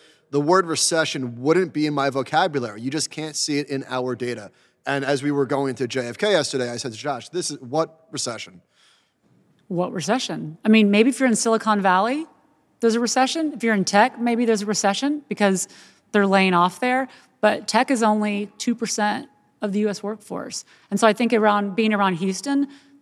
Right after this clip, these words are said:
Speaker 2: being around Austin, Dallas, you see cranes everywhere, not the bird. You see, you know, cranes, buildings are being built because the real economy is still very strong. And that just, it is what it is. And obviously, there's a lag effect to the Fed,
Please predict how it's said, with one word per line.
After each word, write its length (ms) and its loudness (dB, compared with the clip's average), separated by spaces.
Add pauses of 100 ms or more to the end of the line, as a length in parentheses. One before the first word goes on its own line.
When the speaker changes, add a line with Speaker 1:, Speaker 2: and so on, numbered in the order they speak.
(220)
Speaker 2:
being 140 0
around 260 0
Austin, 460 0
Dallas, 640 -2
you 80 -4
see 160 -4
cranes 520 -4
everywhere, 440 -4
not 180 -2
the 80 -12
bird. 340 -6 (380)
You 120 -2
see, 400 -2
you 120 -6
know, 160 0
cranes, 420 -2
buildings 400 0
are 40 -4
being 240 -2
built 260 2
because 320 0 (320)
the 100 4
real 240 4
economy 680 0
is 160 -4
still 240 0
very 280 0
strong. 580 -4 (320)
And 100 8
that 140 6
just, 160 2
it 180 2
is 180 6
what 180 4
it 100 2
is. 220 4
And 100 -2
obviously, 540 0 (240)
there's 180 0
a 40 -2
lag 300 2
effect 380 0
to 80 -6
the 80 -2
Fed, 460 2